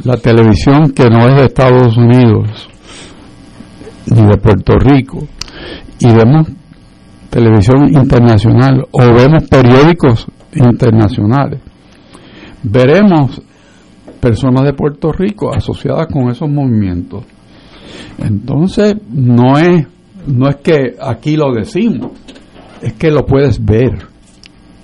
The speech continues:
Es que lo puedes ver con tus ojitos y lo puedes escuchar y lo puedes leer.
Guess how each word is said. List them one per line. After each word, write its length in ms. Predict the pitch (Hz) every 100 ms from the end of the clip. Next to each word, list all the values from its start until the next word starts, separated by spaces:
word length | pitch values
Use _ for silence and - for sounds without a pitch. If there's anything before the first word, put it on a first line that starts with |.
| - - - - - -
Es 40 |
que 140 | -
lo 140 | 139 -
puedes 300 | 131 135 120
ver 180 | 139 123
con 200 | 135 117
tus 240 | 120 -
ojitos 560 | 101 104 143 - 107 101
y 40 |
lo 100 | 101
puedes 300 | - 113 120
escuchar 520 | 117 131 - 156 143
y 40 | 127
lo 60 |
puedes 220 | - 110 117
leer. 400 | 113 117 139